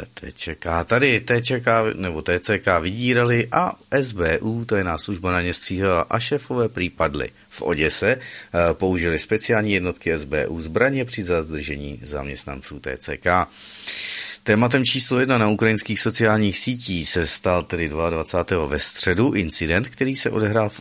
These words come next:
Oděse. Za bílého dne totiž v centru města provedli důstojníci S B U operaci a násilně zadrželi pracovníci vojenských,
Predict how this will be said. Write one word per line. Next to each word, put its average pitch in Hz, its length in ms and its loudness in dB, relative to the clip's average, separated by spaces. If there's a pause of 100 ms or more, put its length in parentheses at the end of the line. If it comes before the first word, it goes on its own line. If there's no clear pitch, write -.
Oděse. 82 560 2
Za 76 240 0
bílého 82 540 0
dne 123 400 -2
totiž 76 340 -8
v - 40 -4
centru 110 380 0
města 85 400 0
provedli 101 400 0
důstojníci 120 680 0
S 90 120 -2
B 76 340 2
U 147 260 2 (460)
operaci 143 600 2
a 110 80 2
násilně 107 480 2
zadrželi 85 500 0
pracovníci 107 640 0
vojenských, 82 580 -2